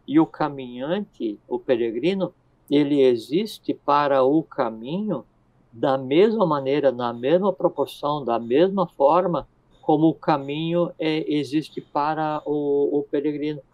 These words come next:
Os dois se alteram, e um só existe em função do outro. Se não existe um caminho, eu não tenho um caminhante, eu não tenho um peregrino.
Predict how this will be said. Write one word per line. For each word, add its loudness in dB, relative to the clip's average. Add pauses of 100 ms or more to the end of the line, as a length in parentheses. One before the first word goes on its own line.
(260)
Os 0
dois 4
se -2
alteram, 2 (240)
e 0
um 4
só 2
existe 0
em -6
função -2
do -2
outro. 2 (1000)
Se 4
não 6
existe 0
um -10
caminho, -4
eu 0
não -6
tenho -2
um -6
caminhante, -2
eu -2
não -6
tenho 2
um 0
peregrino. -2